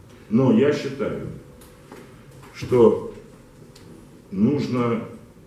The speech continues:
в этом году любой ценой, любой ценой. И здесь не надо один на другого кричать, а надо выходить совместными усилиями, и как и в прошлом году.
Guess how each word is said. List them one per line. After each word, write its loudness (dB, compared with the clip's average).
в -4
этом -2
году -8
любой -2
ценой, -6
любой -8
ценой. -18
И -10
здесь -6
не -6
надо -4
один -4
на -6
другого -8
кричать, -8
а -12
надо -10
выходить -8
совместными -10
усилиями, -20
и -12
как -16
и -14
в -14
прошлом -12
году. -18